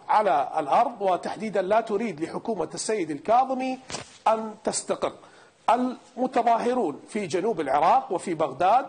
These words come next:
وبقية المحافظات يشكلون خطرًا داهمًا وحقيقيًا على، على إيران وعلى الأحزاب الحاكمة في العراق.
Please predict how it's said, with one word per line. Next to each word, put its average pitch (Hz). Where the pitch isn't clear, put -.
وبقية 190
المحافظات 170
يشكلون 320
خطرًا 247
داهمًا 220
وحقيقيًا 196
على، 190
على 175
إيران 185
وعلى 180
الأحزاب 175
الحاكمة 170
في 175
العراق. 151